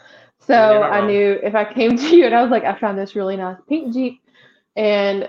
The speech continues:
Speaker 1: honestly, it was just so hard to find. I wanted to be able to have a Rubicon. I wanted the color.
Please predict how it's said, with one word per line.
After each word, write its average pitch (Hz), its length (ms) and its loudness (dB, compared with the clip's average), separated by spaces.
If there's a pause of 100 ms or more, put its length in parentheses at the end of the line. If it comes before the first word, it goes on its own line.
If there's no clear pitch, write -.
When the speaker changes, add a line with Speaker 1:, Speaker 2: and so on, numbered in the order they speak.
(120)
Speaker 1:
honestly, 254 540 0
it 202 60 0
was 214 180 0
just 240 200 -6
so 226 220 0
hard 214 200 -2
to 208 60 -8
find. 185 320 -8
I 202 100 -4
wanted 220 280 -2
to 254 60 -2
be 233 180 -2
able 214 220 -2
to 214 80 0
have 196 260 -8
a 180 80 -10
Rubicon. 277 640 -6
I - 140 -14
wanted 196 300 -10
the 190 100 -14
color. 262 680 -4